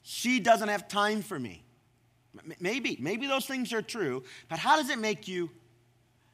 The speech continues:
feel? This is an invitation to embrace all the emotions long enough to look at them. In Psalm fifty-five, it's not in your message notes, David says,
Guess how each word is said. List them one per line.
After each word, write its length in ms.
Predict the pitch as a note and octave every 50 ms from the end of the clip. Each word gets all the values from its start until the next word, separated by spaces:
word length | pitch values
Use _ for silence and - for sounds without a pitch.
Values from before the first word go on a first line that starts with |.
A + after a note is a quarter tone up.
| _ _
feel? 500 | - - - C4+ C#4 G3+ A#2+ - - - - _ _ _ _ _ _ _ _ _ _ _ _ _ _ _ _ _ _ _ _ _ _ _ _ _
This 180 | - G#3+ A3 C4
is 120 | C#4+ A3+
an 120 | B3 G3+ - - - - - _ _ -
invitation 680 | A3 A#3 G#3+ A3 - - - G#3+ G#3 G#3 - G#3 F3+ D3
to 140 | - F3
embrace 760 | - F#3 E3+ C#3 A2 C#3 E3 G3+ G#3+ G3 D#3 C#3 B2+ - - -
all 320 | - D#3 E3+ F#3+ G#3+ A#3+ B3
the 200 | C4 B3+ A#3+ A3+
emotions 760 | A3 G3+ F#3 F#3 G3+ G#3 G3 - - C#3 B2+ C3 C#3 - - - - - -
long 380 | C#3+ D#3+ F3 A#3+ C4 C#4 C#4 B3
enough 280 | A3+ F#3+ F3 - -
to 80 | - G3
look 380 | F3+ E3+ E3 F#3 G#3+ G#3 -
at 160 | E3+ D3 - -
them. 160 | G#2 - - - - _ _ _ _ _ _ _ _ _ _ _ _ _ _ _ _ _ _ _ _ _ _ _ _ _ _ _ _ _ _ _ _ _ _ _ _ _ _
In 100 | C#3+ C#3
Psalm 300 | - - F#3+ F3 E3 D#3
fifty-five, 640 | C#3+ E3+ - - C3+ A#2 - D#3+ D3 C#3 C3+ A#2+ A#2+
it's 100 | A#2 C#3
not 140 | D3 C3+
in 60 | B2 A2+
your 80 | A#2
message 280 | C3+ C#3 B2+ - - G#2
notes, 200 | B2+ B2+ B2+ -
David 280 | G2+ C#3 D#3 D3 C3 B2
says, 260 | C#3+ C#3+ C3+ A#2+ -